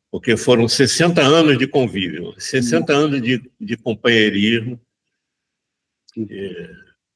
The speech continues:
Speaker 1: Mas, é, a Mari-, a Marilda sempre foi a minha,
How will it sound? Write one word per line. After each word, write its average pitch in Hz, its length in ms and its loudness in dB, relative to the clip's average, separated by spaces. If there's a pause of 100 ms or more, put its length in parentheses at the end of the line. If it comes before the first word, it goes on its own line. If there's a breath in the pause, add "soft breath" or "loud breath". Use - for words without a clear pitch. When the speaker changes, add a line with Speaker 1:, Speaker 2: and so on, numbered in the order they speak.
(880 soft breath)
Speaker 1:
Mas, 127 280 0
é, - 200 -4
a 131 140 -2
Mari-, 185 360 2
a 170 100 2
Marilda 220 840 2
sempre - 300 -2
foi 151 300 4
a 120 60 4
minha, 104 540 -2